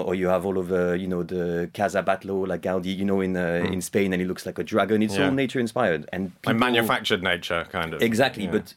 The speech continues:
Speaker 1: in a set, like, in a sense, it was to cure that problem. And then we were like, "Okay, that's fun. How, how are we about to experience a very large-scale depression because we are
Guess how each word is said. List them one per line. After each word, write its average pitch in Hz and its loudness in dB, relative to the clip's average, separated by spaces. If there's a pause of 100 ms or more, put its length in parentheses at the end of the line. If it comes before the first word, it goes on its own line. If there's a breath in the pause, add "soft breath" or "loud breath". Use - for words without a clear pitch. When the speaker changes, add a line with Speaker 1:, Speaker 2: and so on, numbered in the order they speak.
Speaker 1:
in 123 0
a 120 0
set, 120 0 (120)
like, 107 0 (260 soft breath)
in 113 4
a 117 6
sense, 151 0
it 131 -2
was 123 0
to 110 -4
cure 123 0
that 107 2
problem. 85 -2 (340 soft breath)
And 98 -2
then 107 4
we 131 4
were 120 4
like, 98 2
"Okay, 92 -4
that's 87 -4
fun. 85 -4 (400)
How, 101 2 (520)
how 101 -2
are 98 4
we 123 2
about 101 2
to 95 -8
experience 87 -4 (100)
a 92 -14
very 92 2
large-scale 87 0
depression 82 -4
because 82 -8
we 104 0
are 87 0